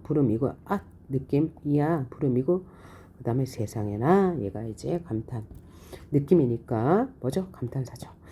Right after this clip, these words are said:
그 다음에 밑줄 친 단어가 각각 어떤 품사로 쓰였는지 봐라. 품사의 통용을 지금 묻는 거네요. 자, 말한 대로 했는데 앞에 있는 말 안을 가려보니까 말이 안 되고, 그 다음에 말한 뒤에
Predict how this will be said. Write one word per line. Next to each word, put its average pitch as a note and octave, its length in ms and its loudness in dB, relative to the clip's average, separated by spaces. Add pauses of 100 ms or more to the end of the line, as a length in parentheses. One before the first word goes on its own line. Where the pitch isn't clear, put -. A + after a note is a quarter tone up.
(180)
그 C#3 80 -4
다음에 C#3+ 500 6
밑줄 A3 320 6
친 C4 180 4
단어가 D#3 400 2
각각 D#3+ 460 -2
어떤 A3+ 540 0
품사로 B3 460 6
쓰였는지 F#3 680 2
봐라. A#2+ 340 -8
품사의 A#3 380 4
통용을 A#3+ 360 4
지금 C#3+ 260 0
묻는 D3 260 4
거네요. C#3+ 580 0 (140)
자, C3+ 340 -12 (380)
말한 F#3+ 640 6
대로 E3+ 260 4
했는데 D3 320 4
앞에 D3 540 0
있는 D3+ 540 6
말 A2+ 220 0
안을 D#3+ 360 4
가려보니까 C#3+ 840 -2
말이 B2 260 -2
안 C#3+ 140 0
되고, D3 540 0 (400)
그 A3+ 100 2
다음에 G#3 380 6
말한 E3+ 880 4
뒤에 B2+ 360 2